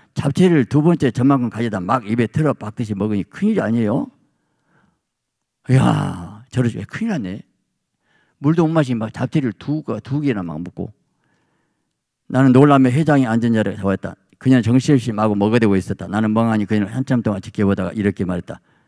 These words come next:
"그 암병이 없어진 거예요." 뭐라고요? 여튼 한꺼번에 똑같이 말하며 놀랐다. 주위 모든 여전대 회장이 눈에 쏠렸다. 회장은 그것도 모르고 그저 음식을 자꾸 먹고 있었다.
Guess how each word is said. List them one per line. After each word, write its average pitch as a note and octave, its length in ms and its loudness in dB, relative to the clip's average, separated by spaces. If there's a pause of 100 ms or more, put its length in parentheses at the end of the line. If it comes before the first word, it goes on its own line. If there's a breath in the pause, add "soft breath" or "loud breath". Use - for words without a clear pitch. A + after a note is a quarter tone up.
(640)
"그 G2+ 240 -6
암병이 F2+ 460 -6
없어진 G#2 480 -8
거예요." A2 520 -14 (1400)
뭐라고요? A#2+ 540 2 (1500)
여튼 C#3 200 4
한꺼번에 E3+ 360 4
똑같이 D#3+ 400 -2
말하며 B2 280 4
놀랐다. G2+ 400 0
주위 C3+ 300 4
모든 A#2+ 320 4 (840)
여전대 A2 520 4
회장이 G#2 340 0
눈에 G2 220 2
쏠렸다. G2+ 360 -2
회장은 C3 360 2
그것도 A#2+ 280 0
모르고 G#2 340 0
그저 G#2+ 220 -4
음식을 A2+ 320 0
자꾸 - 280 -6
먹고 G2+ 280 -2
있었다. F#2 360 -8